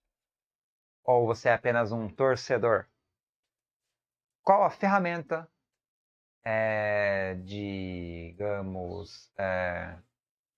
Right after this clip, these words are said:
qual a palavra? Ferramenta de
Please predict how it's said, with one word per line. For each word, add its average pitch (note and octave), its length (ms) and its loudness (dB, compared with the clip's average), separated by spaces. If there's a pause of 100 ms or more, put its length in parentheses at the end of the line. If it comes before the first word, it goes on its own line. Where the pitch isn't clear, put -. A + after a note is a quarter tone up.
(520)
qual A2+ 140 0
a - 20 -4
palavra? F#2+ 600 0
Ferramenta A2 760 -4
de B2 880 -6